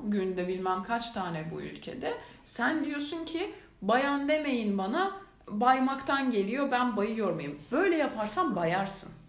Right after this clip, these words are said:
Çünkü midenin kaldırdığı yere çemkiriyorsun. Sana bayan diyen adam sana en azından hitap ediyor. Hitap etmeye çalışıyor, en azından kibar olmaya çalışıyor.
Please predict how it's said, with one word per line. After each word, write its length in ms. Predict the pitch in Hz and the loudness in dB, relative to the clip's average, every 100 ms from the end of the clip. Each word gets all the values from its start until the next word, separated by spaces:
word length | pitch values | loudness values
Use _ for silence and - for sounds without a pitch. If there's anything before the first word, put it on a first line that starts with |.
| - - - - - - | -20 -20 -20 -20 -20 -12
Çünkü 340 | - 294 - 427 427 - - - - | -2 -2 0 -2 -2 -6 -20 -20 -10
midenin 540 | 190 220 226 262 381 381 | 0 2 4 4 2 0
kaldırdığı 600 | 302 262 247 247 254 302 | 0 2 0 0 0 2
yere 560 | 262 220 165 143 - - | 2 4 2 0 -6 -6
çemkiriyorsun. 840 | - 170 160 156 147 - - - | -2 -2 -2 -6 -6 -6 -6 -10
Sana 380 | - 240 339 202 | -6 -2 0 2
bayan 400 | 190 240 277 254 | 2 2 0 0
diyen 400 | 240 233 240 - | 0 0 -2 -2
adam 460 | 185 196 311 403 - - - | 0 2 0 -2 -8 -18 -16
sana 340 | - 277 277 220 | -2 0 2 2
en 100 | 233 | 0
azından 500 | 233 262 277 285 - | 2 2 2 2 0
hitap 420 | 196 196 214 220 190 | -4 -2 2 4 4
ediyor. 380 | 147 135 95 - - - | 2 0 -2 -2 -8 -8
Hitap 280 | 160 233 226 | 0 2 2
etmeye 320 | 220 220 226 | 0 -2 0
çalışıyor, 360 | 226 185 285 | -2 -2 -2
en 40 | 202 | 0
azından 280 | 202 254 247 | 0 0 -2
kibar 260 | 185 185 | 0 0
olmaya 340 | 185 185 180 180 | 0 0 -4 -6
çalışıyor. 540 | 151 156 - 302 | -6 -6 -4 -2